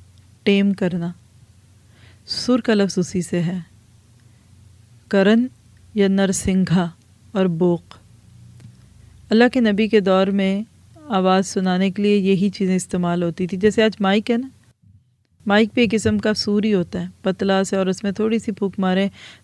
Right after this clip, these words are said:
تو ایک دم بلو ہونے لگتا ہے نا، بس اسی کو بہت بڑا کر لیں۔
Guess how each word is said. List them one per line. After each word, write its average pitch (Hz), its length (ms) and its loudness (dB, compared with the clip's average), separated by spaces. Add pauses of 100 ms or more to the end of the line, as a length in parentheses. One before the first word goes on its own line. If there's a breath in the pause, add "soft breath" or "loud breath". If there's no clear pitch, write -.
تو 190 80 0
ایک 185 180 2
دم 202 180 2 (920 soft breath)
بلو 196 240 6
ہونے 175 280 2
لگتا 175 280 -2
ہے 185 60 2
نا، 226 100 -2 (1200)
بس 190 220 -2
اسی 208 180 -2
کو 208 140 0
بہت 202 480 0
بڑا 180 220 2
کر 175 180 -2
لیں۔ 175 200 -4